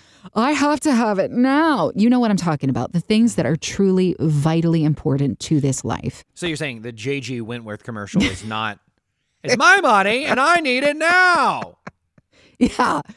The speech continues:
Speaker 2: It's your money. You need it now.
Speaker 1: Listen, if you want a Lexus, that's great. If you can afford a Lexus, that's great. I'm not speaking about it. But if, like, you're on your knees, "Lord, I need a Lexus," and you don't have one
Speaker 2: <laughs>
Speaker 1: in your driveway tomorrow morning, I would say that those are, yeah, "Well, he didn't meet my expectations then." Okay, well,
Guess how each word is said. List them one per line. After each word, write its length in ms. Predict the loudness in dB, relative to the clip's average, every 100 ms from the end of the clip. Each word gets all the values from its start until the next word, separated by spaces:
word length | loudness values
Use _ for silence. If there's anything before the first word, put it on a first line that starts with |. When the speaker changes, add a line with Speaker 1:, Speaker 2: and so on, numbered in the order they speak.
| -6
Speaker 2:
It's 220 | -4 0
your 160 | 0
money. 640 | 2 2 2 2 0 -2 -8 _
You 200 | -6 -4
need 180 | -2 -4
it 80 | -4
now. 220 | -4 0
Speaker 1:
Listen, 260 | 2 4 2
if 80 | 4
you 140 | 2
want 160 | 2 2
a 20 |
Lexus, 380 | 2 0 -2 -2
that's 200 | -2 -2
great. 240 | 0 0
If 100 | 0
you 80 | 0
can 140 | 0 0
afford 300 | 0 0 2
a 20 |
Lexus, 320 | 0 -2 -2
that's 200 | -2 -2
great. 180 | -2 0
I'm 40 |
not 140 | 0 0
speaking 200 | 0 0
about 160 | 2 2
it. 20 |
But 180 | 2 2
if, 200 | 0 -4 _ _
like, 260 | 0 0 2
you're 140 | 2
on 100 | 4
your 100 | 4
knees, 140 | 2 2
"Lord, 220 | 0 0
I 80 | 2
need 140 | 2 2
a 40 |
Lexus," 600 | 2 0 -2 -4 -8 -8 0
and 100 | 2
you 80 | 4
don't 140 | 4
have 200 | 4 4
one 200 | 2 2 0
Speaker 2:
<laughs> 40 |
Speaker 1:
in 220 | 2 4 4
your 140 | 4
driveway 400 | 2 2 2 2
tomorrow 320 | 2 0 0
morning, 480 | 0 2 2 0 -2 -8 _ _ _ _ -6 0
I 160 | 2
would 180 | 2 0
say 140 | 2 2
that 180 | 2 2
those 260 | 2 2
are, 200 | 2 0 0
yeah, 300 | 0 0 -4 -8 -4
"Well, 140 | -2
he 220 | 0 2 2
didn't 160 | 4
meet 140 | 4 4
my 160 | 2
expectations 760 | 0 -2 -4 0 0 2 0 2
then." 300 | 0 0 -2
Okay, 240 | -4 -2 -2
well, 240 | 0 -2